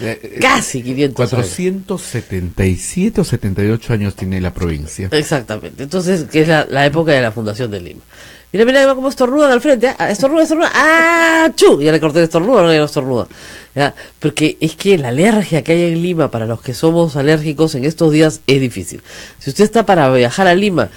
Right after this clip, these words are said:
Speaker 2: y no es alérgico, este, no va a tener problemas. Pero si es alérgico, no venga,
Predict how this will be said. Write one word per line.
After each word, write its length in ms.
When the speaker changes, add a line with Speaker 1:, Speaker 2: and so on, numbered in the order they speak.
Speaker 2:
y 120
no 160
es 160
alérgico, 640
este, 300
no 100
va 60
a 40
tener 120
problemas. 340
Pero 140
si 120
es 120
alérgico, 400
no 100
venga, 460